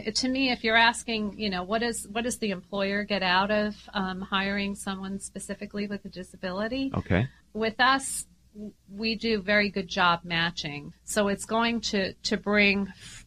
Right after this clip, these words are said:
Speaker 1: fruit to your, to
Speaker 2: Mm-hmm.
Speaker 1: your business. It's gonna be lucrative, and it's gonna be productive, as it should be when you hire anybody.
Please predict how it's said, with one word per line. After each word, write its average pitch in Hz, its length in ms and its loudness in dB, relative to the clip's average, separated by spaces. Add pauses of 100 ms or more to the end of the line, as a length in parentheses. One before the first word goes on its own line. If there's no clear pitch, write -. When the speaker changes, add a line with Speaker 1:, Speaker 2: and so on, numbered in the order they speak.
Speaker 1:
fruit - 580 0 (140)
to - 140 -2
your, 180 560 4 (100)
to 190 60 4
Speaker 2:
Mm-hmm. 214 60 4
Speaker 1:
your 190 200 6
business. 180 720 -2
It's 190 220 -4
gonna 196 200 0
be 180 140 -2
lucrative, 233 720 2
and 185 260 -2
it's 175 220 -8
gonna 185 240 -2
be 196 160 -2
productive, 170 800 -4 (480)
as 208 180 4
it 220 100 -2
should 269 200 -2
be 175 140 -2
when 165 220 -4
you 180 100 -6
hire 170 320 0
anybody. 170 520 -8